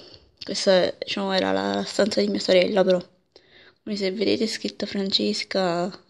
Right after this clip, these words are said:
è, è, che è di mia sorella, sta stanza.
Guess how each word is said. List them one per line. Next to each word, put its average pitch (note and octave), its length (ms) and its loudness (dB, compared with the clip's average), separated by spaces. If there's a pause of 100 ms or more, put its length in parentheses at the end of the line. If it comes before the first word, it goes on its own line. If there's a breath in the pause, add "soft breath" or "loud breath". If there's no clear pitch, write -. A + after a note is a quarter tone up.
(160)
è, G3 220 -8
è, F#3 260 -4 (280)
che - 120 -2
è F#3+ 40 0
di F#3+ 100 -6
mia F#3 140 -2
sorella, F#3+ 420 -2
sta G3 140 -4
stanza. F3+ 460 -4